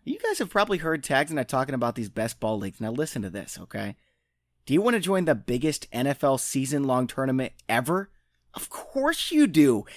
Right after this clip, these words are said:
If you love fantasy football, and we know you do, then you need to enter the three point five million dollar Best Ball Championship on Draft. That's right, three point five million in real money. It's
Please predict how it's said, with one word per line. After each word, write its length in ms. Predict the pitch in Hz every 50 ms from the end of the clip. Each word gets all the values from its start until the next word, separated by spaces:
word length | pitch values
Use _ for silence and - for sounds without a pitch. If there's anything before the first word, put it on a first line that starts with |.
| - -
If 180 | - 175 175 -
you 140 | 269 320 339
love 160 | 453 466 403
fantasy 360 | - - 233 247 240 233 - 196
football, 320 | - 196 190 - 196 185
and 80 | 185 175
we 80 | 165
know 180 | 156 165 175 196
you 200 | 220 208 208 165
do, 320 | 131 131 127 139 147 143 - - - - - -
then 140 | 180 160 170
you 100 | 170 170
need 180 | 185 214 208
to 140 | 233 - -
enter 260 | 175 190 196 208 196
the 160 | 156 165 160
three 540 | - - - - 139 143 160 180 214 240 269
point 400 | - - - 226 202 180 - -
five 420 | - - 156 143 160 180 190 170 151
million 600 | 143 143 147 160 165 175 185 196 196 196 196 196
dollar 520 | 170 185 170 160 151 147 123 107 107 101 - - - - - _ _ -
Best 280 | 160 170 185 - -
Ball 220 | - 170 165 165 160
Championship 600 | - - 160 156 147 - 151 135 - 151 - 135
on 80 | 127
Draft. 260 | 117 - 120 107 -
That's 200 | - 135 - -
right, 200 | 156 139 117 -
three 260 | - - 135 156 165 165
point 240 | - 175 170 -
five 180 | - 151 147 131
million 540 | 127 131 143 147 147 139 110 101 98 90 - - - - _ -
in 300 | 151 151 143 131 113 123
real 280 | 156 165 170 180 175
money. 340 | 156 139 139 139 143 127 104
It's 260 | - 117 117 - -